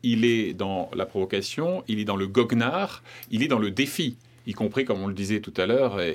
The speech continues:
et jusqu'à une forme de dérision, euh, dans le défi aux puissants de ce monde. Donc, pour lui, cette sorte de pilonnage médiatique est la meilleure nouvelle de l'année, dont il s'aperçoit aussi d'ailleurs que, euh, cette médaille a son revers,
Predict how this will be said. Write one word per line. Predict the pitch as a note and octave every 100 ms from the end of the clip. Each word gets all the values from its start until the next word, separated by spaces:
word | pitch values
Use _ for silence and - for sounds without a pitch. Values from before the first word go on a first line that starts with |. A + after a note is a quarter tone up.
| F2
et |
jusqu'à | F#2 G#2 - F#2 F2+
une | F#2
forme | - G2+ F2+ E2
de | F2
dérision, | E2+ F#2 F#2+ F#2+ B2+ E3 E3+ - - - -
euh, | F#2+ F#2+
dans | F#2+ G#2+
le | G2
défi | G2 F#2+ D#3+
aux | B2
puissants | G#2 B2+ A#2+ D3
de | B2+
ce | D3
monde. | F3 B2+ E2+ - - -
Donc, | C#3 C3 - - -
pour | - C#3 C#3
lui, | E3 A3+ B3 - - - -
cette | - - B2
sorte | - - B2+
de | A#2 A2 - - _
pilonnage | F#3+ G3 F3 D#3+ C3+ A2+ F#2+ -
médiatique | G#2+ A2 A#2 - G#3+ A3+ -
est | E3+ G#3 A#2+
la | A2+
meilleure | A#2 B2 A#2
nouvelle | B2+ F3+
de | B2
l'année, | D3 C#3+ A2+ - - - - A#2+
dont | C#3+ E3+
il | D#3+
s'aperçoit | - C#3 D3 - C#3 -
aussi | C#3 -
d'ailleurs | C3 C3+ C3 -
que, |
euh, | A#2 G#2+ G2+ G2+
cette | G2 - -
médaille | A2 A2+ F#2+
a |
son | - F#2
revers, | G#2 C3 G3 A3